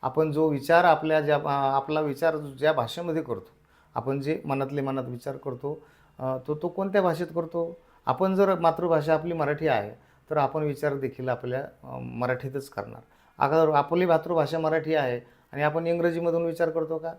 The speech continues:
नाही करत. आणि म्हणून तिच्याशी आपले जिव्हाळ्याचे संबंध आहेत. आपल्या हवेसारखी आतबाहेर ती, अ, आपलं जीवनाचा एक श्वास आहे आणि तिचे जीवनातले महत्त्वाचे स्थान कायम ठेवायला हवे.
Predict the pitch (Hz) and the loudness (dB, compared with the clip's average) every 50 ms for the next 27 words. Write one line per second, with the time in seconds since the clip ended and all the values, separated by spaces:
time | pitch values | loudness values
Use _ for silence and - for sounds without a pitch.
0 | - _ _ _ - 175 180 170 143 - - - 104 104 _ _ _ _ _ _ | -14 _ _ _ -6 -2 0 0 0 0 -4 -14 -14 -16 _ _ _ _ _ _
1 | - 135 160 170 160 160 190 220 202 151 135 - - _ - 165 156 - 208 202 | -6 -4 -2 0 2 4 4 4 2 2 -2 -6 -12 _ -14 -8 -2 0 0 0
2 | 202 214 190 170 165 185 196 196 175 170 160 170 170 196 190 185 180 143 - 117 | 2 4 4 4 2 2 -2 -2 0 2 4 6 6 4 4 -2 -6 -10 -8 -8
3 | 110 110 107 101 95 101 - - _ _ _ _ _ _ _ - 143 143 - 190 | -8 -6 -6 -6 -6 -6 -8 -12 _ _ _ _ _ _ _ 0 0 2 4 4
4 | 185 160 120 147 170 196 180 156 185 175 180 180 175 165 165 165 160 165 170 175 | 2 4 4 4 4 4 4 4 0 -2 2 4 6 6 6 6 4 4 2 2
5 | 170 - 180 175 151 123 - - _ _ _ _ - - 143 139 139 135 139 - | 0 0 0 0 0 -2 -6 -12 _ _ _ _ -4 0 0 2 2 2 2 0
6 | - 185 190 196 180 156 170 175 185 185 180 180 196 190 196 190 - - 220 208 | 0 2 2 2 4 4 2 2 2 2 0 0 0 -2 -2 -2 0 6 6 6
7 | - - 143 110 - - - _ _ _ _ _ _ - - 175 175 - - 180 | 6 6 2 0 0 -4 -14 _ _ _ _ _ _ -4 -2 -2 -2 -4 -4 2
8 | - 208 208 220 220 - 165 151 170 180 185 202 202 202 208 202 185 175 180 180 | 6 6 6 6 4 0 -2 -2 0 2 4 4 4 6 4 2 4 4 2 2
9 | 196 190 196 196 156 - - 185 185 180 - 180 208 208 170 - 147 147 139 123 | 0 0 0 -2 -2 0 -2 -2 -2 2 2 2 4 2 2 -2 -2 0 0 0
10 | 113 104 101 104 | 0 -2 -4 -8